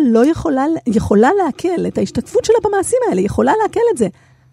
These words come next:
אבל לא להקל את זה שהיא לא יכולה לכתוב ולקרוא. ואני חושבת שזה, זה חלק מתוך הכתיבה של, אה, ברנרד שלינג, שהוא נולד בארבעים וארבע לאחר המלחמה, והוא עוסק, אה,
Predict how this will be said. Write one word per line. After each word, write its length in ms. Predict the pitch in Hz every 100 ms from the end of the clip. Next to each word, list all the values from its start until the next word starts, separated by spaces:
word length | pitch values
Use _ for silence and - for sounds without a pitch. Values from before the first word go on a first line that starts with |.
| _
אבל 220 | 180 190 185
לא 160 | 214
להקל 400 | 277 240 - 240
את 80 | 254
זה 140 | 190 233
שהיא 240 | - -
לא 60 | 196 -
יכולה 420 | - 240 247 262 247
לכתוב 300 | 208 - 247
ולקרוא. 360 | 254 220 302 440 _ _ _ _ _ _ _ -
ואני 160 | 233
חושבת 200 | 254 415
שזה, 360 | - 381 330 359 285 254 -
זה 200 | 214 233
חלק 400 | - - 403 -
מתוך 300 | 269 - 311
הכתיבה 640 | 415 - 214 208 320 349 196
של, 320 | - 185 180
אה, 500 | 180 180 185 202 202 -
ברנרד 320 | 196 202 190
שלינג, 280 | - 202 208
שהוא 160 | -
נולד 320 | 196 196 220 202
בארבעים 380 | 190 190 208 202
וארבע 480 | 208 269 349 254
לאחר 320 | 220 196 - 214
המלחמה, 420 | 214 190 220 294 381 - - - _
והוא 140 | 196 240
עוסק, 460 | 220 - 381 - 285
אה, 340 | 247 233 220